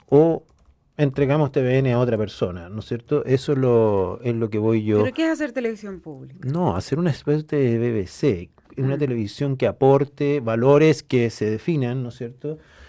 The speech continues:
Speaker 1: Y que tenga programación cultural o de calidad en cualquier tipo, ¿no es cierto? Pero no deporte, ni esas cosas,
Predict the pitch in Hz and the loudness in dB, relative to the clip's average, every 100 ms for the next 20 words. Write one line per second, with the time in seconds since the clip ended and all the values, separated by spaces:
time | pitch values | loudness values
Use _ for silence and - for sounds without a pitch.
0 | - - 113 - 113 110 110 131 127 127 | -20 -12 -10 -4 0 0 0 2 2 4
1 | 113 110 110 131 127 127 123 120 113 117 | 2 0 -4 -2 0 0 -2 0 2 2
2 | 117 113 113 117 - 123 123 123 120 117 | 2 2 2 0 0 0 0 0 0 0
3 | 107 110 107 107 107 120 113 107 113 107 | 0 -2 -2 -4 -6 -8 -8 -8 -10 -10
4 | 120 110 110 110 113 110 107 - 117 127 | -10 -8 -10 -8 -10 -10 -12 -14 -12 -10
5 | 117 127 160 139 - 139 135 127 123 120 | -6 0 4 4 6 8 10 8 8 6
6 | 120 - 120 120 120 120 123 - 120 117 | 2 -2 -2 0 -2 -4 -8 -8 -8 -6
7 | 131 | -8